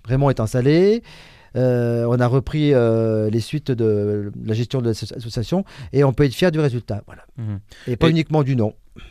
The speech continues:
Speaker 2: Donc une bonne transition, voilà, une, euh, euh, depuis deux mille quatorze, en tout
Speaker 1: Le
Speaker 2: cas
Speaker 1: nou-
Speaker 2: maintenant une activité des, des émissions, euh, diversifiées, même des émissions en public.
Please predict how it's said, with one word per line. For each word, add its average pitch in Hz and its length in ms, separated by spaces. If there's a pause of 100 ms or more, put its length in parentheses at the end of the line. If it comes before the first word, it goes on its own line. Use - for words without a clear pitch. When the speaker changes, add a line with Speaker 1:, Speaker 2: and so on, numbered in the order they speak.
(220)
Speaker 2:
Donc 127 280
une 110 180
bonne 117 180
transition, 160 800
voilà, 113 220
une, 101 180
euh, 98 280 (260)
euh, 98 280
depuis 101 300
deux 101 120
mille 95 140
quatorze, 165 480
en 117 120
tout 123 80
Speaker 1:
Le 139 60
Speaker 2:
cas 131 80
Speaker 1:
nou- - 40
Speaker 2:
maintenant 113 220
une 110 100
activité 104 460
des, 98 240
des 98 300
émissions, 101 500
euh, 92 40
diversifiées, 98 680
même 110 160
des 92 220
émissions 92 300
en - 20
public. 156 340